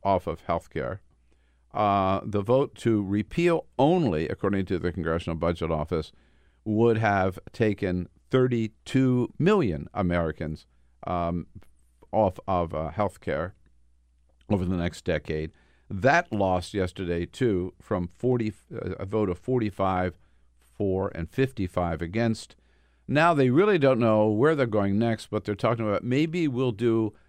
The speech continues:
a skinny bill, just a skinny repeal, which will only repeal certain little parts of Obamacare and call it a day.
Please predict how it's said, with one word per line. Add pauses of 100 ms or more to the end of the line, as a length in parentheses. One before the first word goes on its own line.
(180)
a
skinny
bill,
just
a
skinny
repeal,
which
will
only
repeal
certain
little
parts (260)
of
Obamacare
and
call
it
a
day.